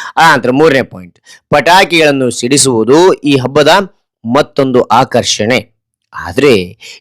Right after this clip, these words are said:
ಇತ್ತೀಚಿನ ದಿನಗಳಲ್ಲಿ ಪರಿಸರ ದೃಷ್ಟಿಯಿಂದ ಕಡಿಮೆ ಮಾಡಲಾಗಿದೆ ಅಂತಕ್ಕಂಥ ನಾವು ತಿಳಿಬಹುದು ಮಕ್ಕಳೇ. ಓಕೆ, ರೈಟ್. ಅದ ನಂತರ ಇಲ್ಲಿ ಮೂರನೇ ಪಾಯಿಂಟ್ ನೋಡಿ ಮಕ್ಕಳೇ, ಏನ್ ಕೊಟ್ಟಿದ್ದಾರೆ ಮೂರನೇ ಪಾಯಿಂಟ್ ಇಲ್ಲಿ?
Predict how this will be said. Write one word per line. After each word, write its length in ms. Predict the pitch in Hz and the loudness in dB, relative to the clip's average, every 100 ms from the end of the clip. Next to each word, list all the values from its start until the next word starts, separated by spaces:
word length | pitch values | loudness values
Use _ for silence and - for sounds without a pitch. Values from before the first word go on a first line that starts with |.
| 151 | -4
ಇತ್ತೀಚಿನ 440 | 156 147 127 139 120 101 | -2 -2 0 0 0 0
ದಿನಗಳಲ್ಲಿ 460 | 107 101 104 143 190 180 _ _ - | 0 0 0 2 2 -2 _ _ -4
ಪರಿಸರ 360 | 147 175 175 147 127 | 0 0 2 0 2
ದೃಷ್ಟಿಯಿಂದ 420 | 127 - 120 135 147 113 - | -2 -4 -4 0 0 0 0
ಕಡಿಮೆ 240 | 143 170 220 - _ - 120 | 0 2 0 -2 _ -6 -2
ಮಾಡಲಾಗಿದೆ 680 | 131 160 156 135 127 120 123 120 | 0 2 2 2 0 0 0 0
ಅಂತಕ್ಕಂಥ 380 | 113 - - 107 117 | 0 -8 -16 -14 -6
ನಾವು 120 | 139 - _ | -6 -6 _
ತಿಳಿಬಹುದು 340 | 131 113 87 87 | -2 0 -2 -10
ಮಕ್ಕಳೇ. 240 | 90 - - _ _ _ _ _ - | -14 -12 -14 _ _ _ _ _ -6
ಓಕೆ, 160 | 117 135 - _ - | -2 -2 -4 _ -6
ರೈಟ್. 160 | 113 - 156 | -6 -2 0
ಅದ 60 | 185 147 | 2 0
ನಂತರ 180 | 113 127 | -4 -4
ಇಲ್ಲಿ 120 | 143 | 0
ಮೂರನೇ 240 | 175 190 156 117 | 0 2 0 -4
ಪಾಯಿಂಟ್ 180 | 107 95 | -10 -10
ನೋಡಿ 140 | 92 92 | -14 -14
ಮಕ್ಕಳೇ, 200 | - 131 | -6 -4
ಏನ್ 100 | 131 117 | -4 -6
ಕೊಟ್ಟಿದ್ದಾರೆ 280 | 104 101 98 | -8 -8 -6
ಮೂರನೇ 200 | 107 107 95 | -4 -4 -4
ಪಾಯಿಂಟ್ 180 | 98 101 | -6 -2
ಇಲ್ಲಿ? 140 | 147 | 0